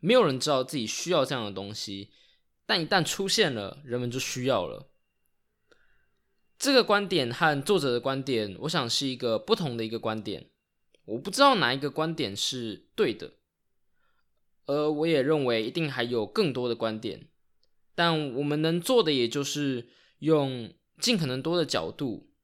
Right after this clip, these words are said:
还有观点来评估一件事情有没有可能成功。那接下来是第二十一章节。第二十一章呢，我们要来讨论的是自驱力。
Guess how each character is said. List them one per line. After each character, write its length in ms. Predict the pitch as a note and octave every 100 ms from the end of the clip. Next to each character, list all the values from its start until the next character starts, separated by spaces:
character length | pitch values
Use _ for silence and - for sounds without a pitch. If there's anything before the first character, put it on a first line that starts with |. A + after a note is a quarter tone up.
| _
还 140 | - D3+
有 80 | B2+
观 260 | D3+ D#3
点 320 | E3 A#2+ D2+ - _ -
来 100 | G#2+
评 280 | - C3+
估 200 | C3+ E3+
一 40 | C#3
件 180 | D#3 C#3
事 240 | - C#3+
情 400 | - G#2+ C#2+ F#2+ _ _
有 80 | C3+
没 100 | F3
有 60 |
可 140 | F#3+ C3
能 160 | G2+
成 220 | G2 G#2 G2
功。 300 | G#2 G#2 A#2+ _ _ _ _ _ _ _ _ _ _ _ _ _ _ _ _ _ _ _ _ _ _ _ _ _ _ _ _ _ _ _
那 340 | - D3+ D#3 D3+
接 160 | F#3+
下 180 | G3 A3
来 100 | E3
是 200 | D3+ E3
第 240 | D3 D#3 -
二 160 | F3+
十 160 | D#3 B2
一 100 | B2
章 240 | A#2+ B2
节。 380 | B2 G#2 A#1 - _ _ _ _ _ -
第 120 | B3
二 80 | A#3+
十 160 | G#3+
一 120 | F3+
章 260 | E3+ F3 F3+
呢， 460 | E3+ D#3 D3+ D3+ E3 _ -
我 60 |
们 120 | C3 E3+
要 80 |
来 100 | E3
讨 200 | D#3+ C3
论 200 | C#3 D3
的 80 | B2
是 480 | A#2 C#3+ B2 G#2 - _
自 200 | - F#3
驱 320 | C#3 - C3
力。 320 | C3 C3 F2+